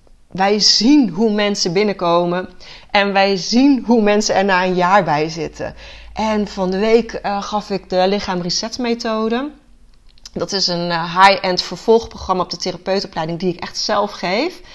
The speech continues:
Ehm, ja, en als we dan zo'n voorstelrondje doen, dan ben ik echt zo trots als mensen vertellen hoe het hun leven veranderd heeft. Ehm, het viel me ook op hoeveel mensen er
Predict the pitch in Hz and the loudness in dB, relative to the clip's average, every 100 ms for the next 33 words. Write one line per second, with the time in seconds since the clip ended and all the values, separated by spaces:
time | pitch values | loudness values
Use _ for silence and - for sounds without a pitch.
0 | - - - - - 185 180 180 170 - | -20 -20 -20 -16 -4 -2 0 0 -4 -8
1 | - - - - _ 202 311 226 196 220 | -14 -20 -20 -20 _ 6 6 6 2 0
2 | 226 208 208 202 247 269 - 240 220 214 | 0 0 -2 -2 0 0 0 -2 -2 -4
3 | 202 - 185 202 190 185 180 - - - | -4 -6 -4 0 0 0 -6 -18 -14 -4
4 | 208 233 233 226 - - - 247 226 214 | -2 0 -2 -6 -4 -4 0 2 2 -2
5 | - - 269 277 269 - - 214 226 220 | -6 -6 -2 0 0 -2 -2 -2 0 0
6 | 214 190 208 202 247 233 220 196 180 170 | -2 -6 -10 -6 0 2 2 2 -2 -4
7 | 180 269 254 202 - 202 196 196 208 214 | 2 2 2 -4 -4 -4 -2 0 0 -2
8 | 208 - 190 196 214 214 208 202 180 170 | -8 -10 -6 -2 0 0 -2 -4 -4 0
9 | 185 - - - - - 175 185 180 180 | -2 -4 -16 -20 -20 -10 -6 -4 -2 -4
10 | 180 - - - - - - 262 220 208 | -6 -14 -20 -16 -8 -2 2 4 4 2
11 | - - 269 - 269 277 208 214 214 208 | 0 0 2 2 0 2 -2 0 -2 -4
12 | - 190 - - | -2 -2 -2 -10